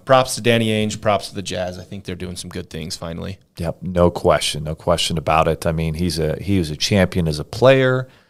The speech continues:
Speaker 2: played with, uh, Larry Bird. I think Danny won, uh, three championships, uh, with Larry Bird as a player, and then, of course, brought them the championship, uh, with Ray Allen and, uh, Kevin Garnett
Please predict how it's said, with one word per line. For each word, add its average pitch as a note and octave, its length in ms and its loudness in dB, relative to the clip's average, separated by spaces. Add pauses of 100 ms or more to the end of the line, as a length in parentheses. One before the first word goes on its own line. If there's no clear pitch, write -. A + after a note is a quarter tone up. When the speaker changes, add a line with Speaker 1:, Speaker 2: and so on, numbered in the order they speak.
(180)
Speaker 2:
played F#2+ 220 6
with, E2 300 2
uh, D#2+ 180 6
Larry F#2 380 6
Bird. G#2+ 420 8
I F2 80 6
think F#2 320 -4
Danny F2+ 320 2
won, F2+ 400 4
uh, E2+ 440 0 (520)
three G#2+ 260 2
championships, G#2+ 800 0
uh, F#2+ 240 4
with F#2 200 -4
Larry F#2+ 240 4
Bird F#2+ 240 0
as E2+ 80 -4
a F2 60 -12
player, G2+ 380 0
and G#2 140 -2
then, F2 80 0
of E2 100 -4
course, F2+ 440 0 (480)
brought F2 200 6
them F#2+ 120 2
the F2 60 0
championship, G2 760 0
uh, F2 160 6
with E2 160 2
Ray F#2 280 6
Allen F#2+ 460 4
and, D2 280 0 (460)
uh, C#2+ 240 -4
Kevin G2+ 340 0
Garnett F2+ 840 4